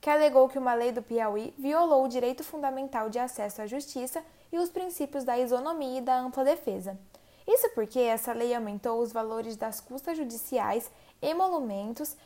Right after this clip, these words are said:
e despesas processuais devidas ao Estado. Assim, a O A B entendeu se tratar de um aumento desproporcional.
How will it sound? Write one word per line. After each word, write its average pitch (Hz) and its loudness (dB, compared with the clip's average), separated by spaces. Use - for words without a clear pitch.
e 381 -2
despesas 302 2
processuais 294 0
devidas 254 0
ao 240 0
Estado. 226 -2
Assim, 233 -4
a 214 0
O 220 2
A 220 0
B 220 -2
entendeu 226 -4
se 233 -8
tratar 233 -4
de 226 -6
um 233 -6
aumento 233 -4
desproporcional. 262 -4